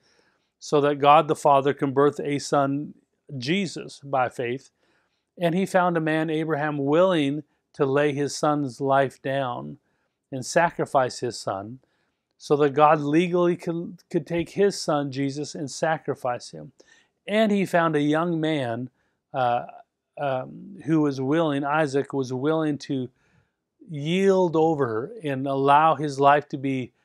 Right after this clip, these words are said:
sacrificed, the same way that Jesus then was able to, uh, give up his life for the will of his Father. So Isaac went with,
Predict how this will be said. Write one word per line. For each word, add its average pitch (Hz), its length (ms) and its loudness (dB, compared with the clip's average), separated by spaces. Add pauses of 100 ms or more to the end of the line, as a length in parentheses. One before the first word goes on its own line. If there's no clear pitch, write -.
(160)
sacrificed, 135 1000 -4 (600)
the 151 180 -4
same 165 320 0
way 151 220 2
that 143 240 -4
Jesus 147 500 -4
then 139 340 -2
was 135 180 -2
able 143 320 -2
to, 131 300 -6 (580)
uh, 123 380 -2 (280)
give 151 220 2
up 151 220 2
his 143 240 -2
life 117 480 0 (340)
for 139 120 -6
the 127 120 -2
will 131 260 0
of 127 140 -6
his 131 200 -4
Father. 135 440 -8 (1200)
So 135 400 0
Isaac 156 560 2
went 156 340 0
with, 147 320 -2